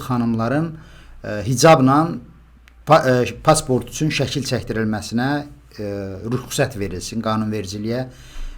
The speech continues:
belə bir düzəliş salınsın. Uzun illərdir bu müzakirə gedir. Biz bilirik ki, hicablı, e, xanımların bu pasport şəkli ilə bağlı belə bir problem var. E, bu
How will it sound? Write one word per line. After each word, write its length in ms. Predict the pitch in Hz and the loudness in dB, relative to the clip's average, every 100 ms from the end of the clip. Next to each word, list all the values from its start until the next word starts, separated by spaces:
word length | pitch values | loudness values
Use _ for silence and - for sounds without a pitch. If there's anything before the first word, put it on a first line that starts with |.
| - | -4
belə 220 | 113 120 113 | 0 2 0
bir 160 | 107 90 | -2 -4
düzəliş 540 | 110 107 107 107 - - - - | -4 -2 0 -2 -6 -12 -10 -4
salınsın. 580 | 98 98 95 135 165 160 160 | -4 -4 -8 -6 -6 -6 -6
Uzun 240 | 156 180 156 | -2 0 2
illərdir 400 | 139 131 101 98 | 2 2 0 -4
bu 80 | 104 | -4
müzakirə 480 | 98 104 101 - 101 | -4 -4 -4 -6 -8
gedir. 540 | 90 95 98 117 - - | -6 -6 -4 -6 -8 -14
Biz 180 | 101 90 | -12 -10
bilirik 320 | 98 104 101 - | -8 -8 -10 -10
ki, 220 | 113 117 117 - - - - | -6 -6 -8 -20 -20 -20 -12
hicablı, 600 | 95 104 98 98 110 107 | -6 -4 -4 -4 -4 -4
e, 320 | 95 87 82 82 - | -6 -10 -12 -14 -10
xanımların 680 | 101 98 95 95 101 120 113 | -6 -4 -2 -4 -4 -4 -6
bu 80 | 98 | -6
pasport 640 | - 107 - 101 - - | -4 -4 -6 -10 -10 -12
şəkli 400 | - 92 - 104 | -12 -10 -8 -8
ilə 160 | 95 95 | -6 -4
bağlı 240 | 98 104 | -4 -6
belə 240 | 107 104 95 | -8 -8 -10
bir 80 | |
problem 480 | 90 104 95 95 98 | -10 -8 -8 -6 -6
var. 320 | 95 120 143 - - - - - - - - | -6 -6 -8 -16 -20 -20 -20 -18 -18 -16 -8
E, 140 | 117 | -2
bu 80 | 131 | 4